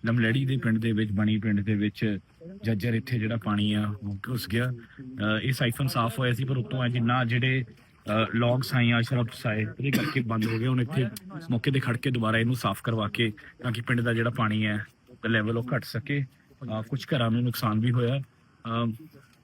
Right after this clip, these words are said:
ਅ, ਇਹ ਜਿਹੜਾ ਦੋ ਤਿੰਨ ਘੰਟੇ 'ਚ ਇਹ ਪਾਣੀ ਜਿਹੜਾ ਹੈ ਖੱਡਾਂ ਦਾ ਹੁਣ ਘਟਣਾ ਸ਼ੁਰੂ ਹੋ ਗਿਆ, ਪਾਸ ਹੋ ਜਾਊਗਾ। ਇਹਦੇ ਕਰਕੇ ਇੱਕਦਮ ਸਤਲੁਜ ਦਾ ਲੈਵਲ ਹੈ ਜਿਹੜਾ ਦੁਬਾਰਾ ਵਧਿਆ। ਲੋਧੀਪੁਰ ਬੁਰਜ ਵੀ ਜਿਹੜਾ ਹੈ ਉੱਥੇ ਵੀ ਜਿਹੜੇ ਜਿੱਥੇ ਡੰਗੇ ਸੀ ਉਹ ਹੋਰ ਬੈਠੇ ਨੇ,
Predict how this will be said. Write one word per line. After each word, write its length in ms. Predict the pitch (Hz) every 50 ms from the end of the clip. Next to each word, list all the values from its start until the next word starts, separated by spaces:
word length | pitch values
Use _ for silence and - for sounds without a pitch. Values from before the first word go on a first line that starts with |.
| _ _ _ _ _ _ _ _ - 101 104 101
ਅ, 40 | 87 - _ _ _ -
ਇਹ 120 | 127 131
ਜਿਹੜਾ 180 | 127 131 131 135
ਦੋ 220 | 127 - 127 127
ਤਿੰਨ 220 | - - 143 139 135 -
ਘੰਟੇ 260 | 147 123 101 120 120
'ਚ 120 | 113 - 135
ਇਹ 60 | 123
ਪਾਣੀ 300 | - - 113 110 113 113
ਜਿਹੜਾ 240 | 113 120 113 117 113
ਹੈ 140 | 113 110 104 -
ਖੱਡਾਂ 300 | - 113 104 117 113 110
ਦਾ 220 | 110 113 110 110 - - - _ - - - 139
ਹੁਣ 100 | 135 120 - 143
ਘਟਣਾ 220 | - - - -
ਸ਼ੁਰੂ 240 | - - 139 135 123
ਹੋ 60 | 113
ਗਿਆ, 100 | 113 127
ਪਾਸ 360 | 123 - 104 101 98 - -
ਹੋ 60 | 98
ਜਾਊਗਾ। 340 | 87 87 98 95 113 117 - - - _ _ _ _ _ -
ਇਹਦੇ 160 | 117 123 135
ਕਰਕੇ 300 | - 131 113 110 - 117
ਇੱਕਦਮ 220 | 107 107 120 123
ਸਤਲੁਜ 400 | 120 - 113 107 - 107 117 113
ਦਾ 100 | 95 117
ਲੈਵਲ 300 | 107 104 104 101 107 104
ਹੈ 60 | 110 107
ਜਿਹੜਾ 180 | 104 104 110
ਦੁਬਾਰਾ 340 | 110 107 104 104 101 104 104
ਵਧਿਆ। 340 | 101 104 95 104 113 120 123 - - - - - _ _ -
ਲੋਧੀਪੁਰ 480 | 98 110 117 117 131 123 - 135 127 127
ਬੁਰਜ 340 | 113 110 110 113 113 110 123
ਵੀ 160 | 117 123 117
ਜਿਹੜਾ 260 | 110 110 107 110 113
ਹੈ 280 | 113 110 117 113 117 107
ਉੱਥੇ 300 | - 120 - - - 123
ਵੀ 120 | 117 120
ਜਿਹੜੇ 360 | 113 107 110 104 110 113 107 101 - _ _ _ _ _
ਜਿੱਥੇ 380 | - 107 - - - 120 110 101
ਡੰਗੇ 340 | 95 95 110 107 104 110 110
ਸੀ 120 | 113 - 120
ਉਹ 80 | 104
ਹੋਰ 200 | 92 110 127 135
ਬੈਠੇ 300 | 113 107 101 - - 113
ਨੇ, 160 | 110 127 143